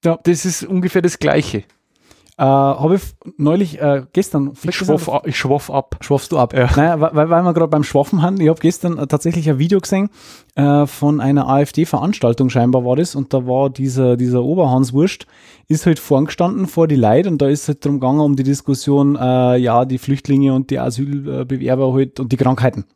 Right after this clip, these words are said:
Speaker 1: War doch vor kurzem erst in den Medien, dass
Speaker 2: Mhm.
Speaker 1: die so viele Krankheiten eingeschleppt haben und lauter
Speaker 2: Ja,
Speaker 1: so
Speaker 2: ja,
Speaker 1: Zeug.
Speaker 2: ja, bla, bla.
Speaker 1: Und, äh, da hat der Typ tatsächlich gesagt, und ich zitiere jetzt, äh, "Wenn mich,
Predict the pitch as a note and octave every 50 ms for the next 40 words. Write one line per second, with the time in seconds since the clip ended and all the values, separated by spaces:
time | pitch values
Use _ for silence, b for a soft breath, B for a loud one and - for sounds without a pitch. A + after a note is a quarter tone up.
0 | _ - B2 C3 C3 A#2 - B2+ - - C#3 - C#3 C3 A#2+ - B2 B2 A2+ A#2+
1 | B2 B2 A#2 A2 A#2 A2+ A#2+ A#2+ G#2 A2 A2+ A2+ B2 B2 A#2 A#2+ A2+ - G2 G#2
2 | - - - G#2+ - - G#2+ G#2+ A2 G#2 G#2+ G2+ - A2 G#2 G2+ G2 F#2 G2 G2
3 | F#2+ F#2 F#2 - - F2+ F2+ - - - B B B B B B B - D3+ C3+
4 | C3 C3 B2+ B2+ B2 B2 B2+ B2+ B2 - - C3+ C3+ B2+ B2 B2 A#2+ A#2+ _ -
5 | D3 B2+ C3+ E3 - G#3 F#3+ - - F#3 - - E3 D3 - D3 D3 - - B2
6 | - - C3+ D#3+ - - - - _ _ _ - C#3+ D#3+ D#3+ - - - D3+ -
7 | - - G#3 A#3 E3 B2 A2+ G#2+ A2+ - - - - - _ _ _ _ _ _
8 | _ _ _ _ _ _ _ _ _ _ _ _ _ _ _ _ _ - C3+ C3+
9 | - - B2 A#2+ D3 F3 F#3+ G3 G#3+ G#3+ -